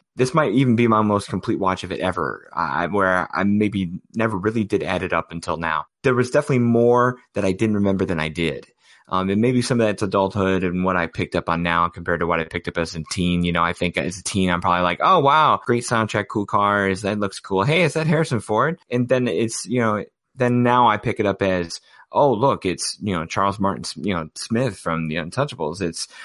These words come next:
the oldest looking seventeen-year-old Richard Dreyfuss." It's, it's all kinds of little,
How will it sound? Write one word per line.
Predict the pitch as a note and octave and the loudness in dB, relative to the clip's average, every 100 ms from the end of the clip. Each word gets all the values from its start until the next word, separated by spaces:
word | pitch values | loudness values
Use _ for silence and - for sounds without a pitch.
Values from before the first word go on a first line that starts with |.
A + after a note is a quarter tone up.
| - - | -20 -4
the | G2 | 0
oldest | F#2 A2+ G#2 - | 2 4 2 0
looking | G2 G2 F#2+ F2 D2 - _ D2+ | 0 2 2 0 -4 -10 _ -18
seventeen-year-old | - A#2+ G#2+ G2 A#2+ G2+ G2 F#2 F#2 | -6 -4 -2 -2 0 2 2 2 0
Richard | G2+ F2+ | -2 -2
Dreyfuss." | F#2+ A2 C#3+ C#2 - | 0 0 0 -6 -2
It's, | F#2+ F#2+ - | -2 -2 -4
it's | - A2 | -4 0
all | B2 | 0
kinds | A2+ B2+ A2+ | 0 -2 -2
of | G#2+ | 0
little, | G#2 G2+ G2 F#2+ | 0 0 -2 -6